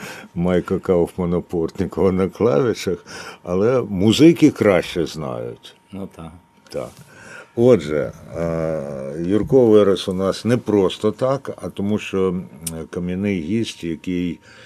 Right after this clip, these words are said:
Speaker 1: ще з початку війни, я маю на увазі дві тисячі чотирнадцятий рік, дуже активно бере участь в допомозі і українським Збройним силам, і нашим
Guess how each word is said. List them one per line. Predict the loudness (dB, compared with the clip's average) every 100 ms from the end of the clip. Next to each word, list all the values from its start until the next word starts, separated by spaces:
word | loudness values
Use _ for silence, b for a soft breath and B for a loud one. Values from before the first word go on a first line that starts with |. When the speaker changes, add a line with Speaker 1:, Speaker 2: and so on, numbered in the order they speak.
| B B
Speaker 1:
ще | -10 -4 -2 -2
з | -4 -10
початку | -10 -8 -4 -6 -6 -8 -6
війни, | -6 -6 -4 -4
я | -2 -4 -4
маю | -6 -8 -10
на | -8
увазі | -6 -6 -8
дві | -10 -10 -10
тисячі | -8 -10 -10 -12
чотирнадцятий | -14 -14 -10 -8 -8 -6 -6 -6 -10 -8 -8
рік, | -8 -10 -14 -20 B B B B B B B -10
дуже | -8 -4 -4
активно | -6 -6 -4 -4 -6 -6 -10 -14 -12
бере | -8 -6
участь | -6 -6 -8 -10 -10
в | -12
допомозі | -12 -10 -8 -8 -8 -8 -8 -8
і | -10 -10 -8 -6 -6
українським | -8 -10 -8 -8 -10 -12 -12
Збройним | -12 -8 -6 -6 -8 -10
силам, | -4 -2 0 -2 -6 -8 -10
і | -10 -8 -10
нашим | -10 -10 -10 -12